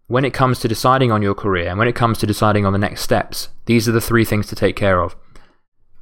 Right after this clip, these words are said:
Focus on what you are interested in. It doesn't need to be pure passion. Passion comes from taking action. Passion comes from the art and, and, you know, doing it rather than, you know, setting out to do something. Um,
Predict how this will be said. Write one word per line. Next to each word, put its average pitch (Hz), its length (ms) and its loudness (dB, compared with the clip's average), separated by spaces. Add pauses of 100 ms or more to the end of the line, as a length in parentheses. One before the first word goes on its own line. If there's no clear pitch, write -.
(120)
Focus 127 360 0
on 127 100 2
what 123 160 2
you 120 300 2
are 117 160 2
interested - 360 0
in. - 200 -6 (180)
It 113 80 -2
doesn't 120 220 2
need 131 140 0
to - 60 -6
be 120 100 0
pure - 440 2
passion. 92 400 -2
Passion 107 300 0
comes 117 280 0
from 110 220 0
taking 104 300 2
action. - 260 -4
Passion 92 300 -2
comes 98 260 -2
from 98 220 -2
the 98 120 0
art 98 360 2
and, 101 200 -4
and, - 520 -8
you 107 100 -6
know, 92 100 -4 (160)
doing 120 320 4
it - 160 -10 (520)
rather 101 260 2
than, 95 220 -2
you 98 80 -2
know, 92 120 -2
setting 98 360 -2
out 104 220 2
to - 60 -16
do - 140 -6
something. - 320 -14 (760)
Um, 98 800 -2